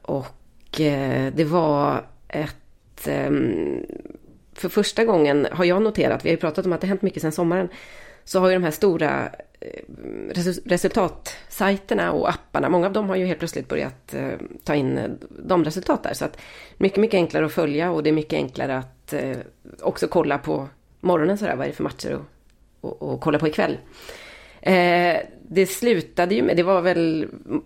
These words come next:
många som trodde att Arsenal, som är ett, eh, topplag såklart, skulle göra lidandet rätt så kort med Manchester United.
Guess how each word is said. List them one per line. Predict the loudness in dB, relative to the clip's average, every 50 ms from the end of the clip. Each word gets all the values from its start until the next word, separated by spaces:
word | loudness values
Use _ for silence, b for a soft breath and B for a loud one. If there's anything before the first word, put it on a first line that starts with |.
| -8 -8
många | -2 2 4 4 4 4 2 0
som | 2 0 -2
trodde | 0 0 -2 0 0 -2
att | -2 -4 -8 -12 -12 -12 -12 -14 _ -20 -20 -10 -2
Arsenal, | 0 0 0 0 0 -4 -4 -6 -6
som | -6 -4 -2 0
är | 0 0 -2 -4 -6 -14 -8
ett, | -6 -6 -6 -8 -12 _ 0 2
eh, | 2 2
topplag | 2 0 -2 0 -2 -2 -2 -2
såklart, | -4 -6 -6 -6 -6 -6
skulle | -8 -6 -6 -4 -2 -2
göra | -2 -2 -2 -2 -2 -4 -4 -6 -8 -12 -14 -20 -20 -20 -20 -16 -6
lidandet | -2 2 2 2 2 2 -2 -2 -2 -4
rätt | -6 -4 -4
så | -6
kort | -4 -4 -4 -4 -2
med | -2 0 0 0 -2 -2
Manchester | -2 -2 -2 -4 -8 -6 -4 -4
United. | -4 -4 -6 -6 -8